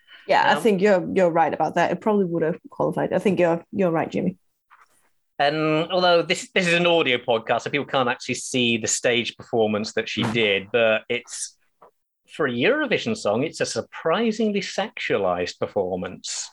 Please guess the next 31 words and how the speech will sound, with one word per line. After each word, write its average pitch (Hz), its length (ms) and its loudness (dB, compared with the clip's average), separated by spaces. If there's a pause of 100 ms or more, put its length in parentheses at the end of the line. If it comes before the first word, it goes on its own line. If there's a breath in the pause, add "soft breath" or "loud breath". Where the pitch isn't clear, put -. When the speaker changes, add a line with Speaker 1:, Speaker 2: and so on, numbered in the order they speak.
(140)
Speaker 2:
You 147 100 -12
know, 120 140 -6
there's 110 160 0
a 117 60 -4
bit 131 220 0
where 113 520 2
one 143 200 0
of 135 80 4
her 131 100 2
female 127 560 2
backing 123 340 -2
dancers, 117 440 -2
she's - 400 -4 (260)
leading 127 460 2
around 117 400 0
using 110 560 0
her 110 200 0
hair 117 320 2
ponytail 98 560 -2
as 98 120 0
a - 20 -12
lead. 101 560 -4
There's 113 140 -2
a - 20 -4
bit 143 140 0
where 123 100 4
one 120 160 0
of 117 60 2
her 120 80 2
dancers 117 440 0
is 113 360 0